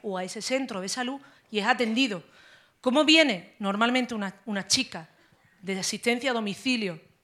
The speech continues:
cuarenta y cinco mil en Andalucía, la mayoría mujeres, y atiende a nuestros dependientes? Uno tiene que saber que el día que se jubile va a tener una pensión que se le va a pagar. ¿Y eso cómo se paga? Pues en el caso de Andalucía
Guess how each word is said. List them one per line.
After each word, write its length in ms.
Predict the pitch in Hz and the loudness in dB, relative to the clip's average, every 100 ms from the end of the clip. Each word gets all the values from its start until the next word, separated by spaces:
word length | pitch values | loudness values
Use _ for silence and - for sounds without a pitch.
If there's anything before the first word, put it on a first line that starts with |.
| _ _ | _ _
cuarenta 360 | - 180 185 180 | -8 -6 -4 -6
y 60 | |
cinco 280 | 185 190 190 | -4 -4 -2
mil 160 | 214 226 | -2 -4
en 80 | 185 | -8
Andalucía, 600 | 170 170 156 226 175 165 _ _ | -12 -14 -10 -8 -8 -12 _ _
la 60 | 190 | -12
mayoría 380 | 170 180 208 214 | -6 -2 0 0
mujeres, 360 | 190 214 185 - _ _ _ | -2 -4 -6 -10 _ _ _
y 80 | 233 | 6
atiende 600 | 226 277 285 226 175 _ _ - | 8 6 4 2 -6 _ _ -8
a 100 | 190 | -6
nuestros 280 | 185 202 180 | -6 -8 -12
dependientes? 640 | 185 175 180 190 175 160 _ _ _ _ | -10 -8 -6 -8 -8 -18 _ _ _ _
Uno 160 | 262 330 | 2 4
tiene 220 | 330 330 | 6 6
que 80 | 277 | 4
saber 360 | 262 247 285 277 | 4 6 6 6
que 100 | 240 | 4
el 100 | 226 | 6
día 140 | 320 | 6
que 100 | 320 | 6
se 140 | 277 | 0
jubile 540 | 202 214 294 277 170 - _ _ _ | -2 2 4 2 -2 -10 _ _ _
va 60 | 185 | -4
a 40 | |
tener 160 | 220 254 | 0 6
una 180 | 311 294 | 6 6
pensión 460 | 214 208 294 392 403 _ _ _ - | 2 0 0 -2 -4 _ _ _ -12
que 100 | 196 | -8
se 160 | 214 | -6
le 80 | 180 | -6
va 100 | 175 | -6
a 60 | 170 | -6
pagar. 260 | 165 165 - _ _ _ _ _ - - | -10 -14 -18 _ _ _ _ _ -20 -2
¿Y 100 | 262 | 2
eso 240 | 339 403 403 | 4 4 2
cómo 220 | 294 247 | 0 -2
se 180 | - 208 | -4 -2
paga? 420 | 233 208 170 170 _ _ _ _ _ _ _ _ | -2 -2 -4 -16 _ _ _ _ _ _ _ _
Pues 180 | 233 214 | -2 0
en 220 | 226 220 | 0 0
el 100 | 196 | -2
caso 260 | 269 311 349 | -2 -2 -2
de 100 | 320 | -4
Andalucía 640 | 233 180 170 - 220 | -4 -8 -12 -12 -12